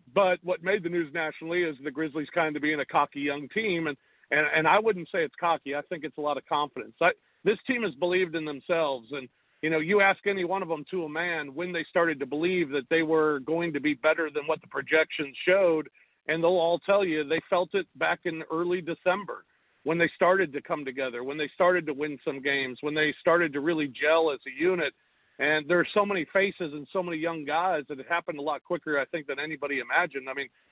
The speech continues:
to be over five hundred at the All-Star break, to be in the eighth spot of the playoffs at the All-Star break, no one envisioned that. The Vegas number for this team was twenty-six and a half. They've already gone over that number. Nobody envisioned it. I, I mean, us covering the team,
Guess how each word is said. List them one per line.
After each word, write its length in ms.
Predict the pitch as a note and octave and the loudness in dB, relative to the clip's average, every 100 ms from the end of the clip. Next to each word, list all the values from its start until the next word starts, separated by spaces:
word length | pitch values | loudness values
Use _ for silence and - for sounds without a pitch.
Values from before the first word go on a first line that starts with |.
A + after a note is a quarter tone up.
| _ _ | _ _
to 80 | - | -4
be 200 | D3+ G3 | 2 4
over 240 | G#3 E3+ D3+ | 4 2 0
five 220 | F3+ D#3+ | 0 0
hundred 300 | F3 F3+ E3+ | -2 -6 -6
at 80 | C#3+ | -6
the 100 | C#3 | -4
All-Star 460 | D3+ E3+ - E3 D#3 | -4 -4 0 0 2
break, 320 | D#3+ D#3+ D3+ - | 2 0 -2 -10
to 60 | B2+ | -8
be 180 | C#3 F#3 | 0 0
in 60 | |
the 140 | D#3+ C#3 | 0 -2
eighth 160 | F3 - | -2 0
spot 200 | D#3+ D#3+ | 0 2
of 60 | |
the 80 | C#3 - | 0 -4
playoffs 320 | D3+ E3 D#3 | 0 2 0
at 100 | _ B2 | _ -4
the 80 | |
All-Star 340 | D3 D3 - C#3 | -2 -2 -2 -2
break, 240 | C#3+ C#3 - _ - | 0 -4 -6 _ -10
no 260 | C3+ F#3+ | 0 2
one 200 | F#3+ F3 | 4 2
envisioned 460 | D#3 C#3 D3+ C3 A#2+ | -2 -6 -6 -8 -10
that. 240 | B2 G2+ - _ - | -8 -8 -12 _ -4
The 60 | |
Vegas 320 | E3+ G3+ F#3+ - | 0 2 0 -6
number 240 | G3 F#3 E3 | -8 -8 -8
for 140 | E3 | -10
this 120 | D3+ - | -12 -10
team 140 | E3+ | -8
was 120 | D#3+ - | -8 -10
twenty-six 480 | - E3 C#3 E3+ - | -8 -6 -6 -8 -8
and 80 | C#3 | -8
a 40 | |
half. 220 | B2+ D#3+ C3+ | 0 0 0
They've 140 | - C#3+ | 0 4
already 240 | D#3 D3+ | 4 4
gone 240 | C#3+ D3+ D3 | 0 0 2
over 240 | D#3+ C#3+ | 0 0
that 160 | C#3 C3 | -2 -2
number. 400 | D3+ C3+ A#2 G#2 - - - - | -4 -4 -6 -8 -14 -20 -18 -2
Nobody 480 | F3+ G#3 A3 F#3 E3+ | 4 6 4 2 0
envisioned 420 | D3+ C#3+ C3 A#2+ | 0 -6 -8 -14
it. 140 | A2 - | -14 -6
I, 220 | E3+ D#3+ | -4 -2
I 20 | |
mean, 180 | F3 F3 E3 | -2 -2 2
us 140 | G3+ - - | 2 0 -4
covering 340 | G#3+ F3+ F3 | -4 -4 -8
the 120 | D#3 | -8
team, 360 | D3 F#3+ E3 B2 | -8 -8 -8 -12